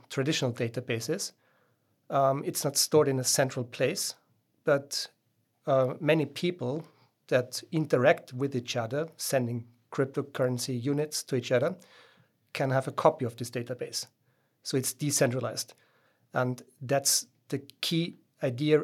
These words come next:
of cryptocurrencies, not having a central authority that keeps track of everything that's happening, but a network of peers,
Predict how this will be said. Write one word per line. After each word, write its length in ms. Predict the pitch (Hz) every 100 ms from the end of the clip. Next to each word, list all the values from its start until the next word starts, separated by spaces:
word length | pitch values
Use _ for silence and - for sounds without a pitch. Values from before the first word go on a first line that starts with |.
| -
of 240 | 135 - -
cryptocurrencies, 880 | 143 139 147 147 135 127 139 143 - - - _ _ -
not 280 | 143 160 160
having 480 | 151 147 147 156 - -
a 80 | 131
central 680 | - - 147 143 147 139
authority 680 | 147 120 151 156 156 - 147 147
that 380 | 139 127 - - _ -
keeps 300 | 147 143 -
track 340 | - 143 -
of 100 | 139
everything 400 | 156 139 135 135
that's 220 | 120 117 -
happening, 500 | 160 143 104 170 - _ _ _ _ _ _ _ -
but 380 | 131 123 - - _ _ _ _ _ -
a 40 |
network 540 | 127 156 185 156 151 - 143
of 240 | 127 - _
peers, 640 | - 175 151 123 - -